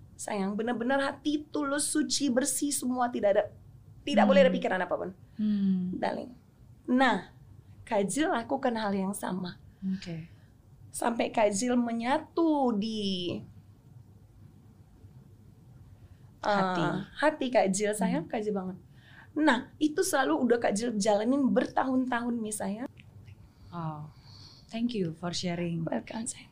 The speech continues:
Speaker 1: Bahkan Mami kalau misalnya, eh,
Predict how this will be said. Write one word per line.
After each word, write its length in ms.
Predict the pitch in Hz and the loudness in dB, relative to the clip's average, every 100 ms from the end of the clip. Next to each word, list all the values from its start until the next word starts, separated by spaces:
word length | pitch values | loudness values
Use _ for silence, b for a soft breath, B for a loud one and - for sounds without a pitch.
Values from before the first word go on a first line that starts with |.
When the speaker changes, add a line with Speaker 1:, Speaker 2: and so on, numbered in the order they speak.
| - | -4
Speaker 1:
Bahkan 300 | 254 294 370 381 | 0 4 4 6
Mami 340 | 339 277 294 311 | 4 4 2 2
kalau 220 | 349 349 | 0 -2
misalnya, 560 | 285 254 247 233 240 247 - - - - - - - - - - - b b b b | -2 -2 -2 -2 -4 -8 -16 -20 -20 -20 -20 -20 -20 -20 -20 -20 -20 b b b b
eh, 680 | 233 214 202 202 196 190 190 | -4 -2 -2 -4 -4 -4 -6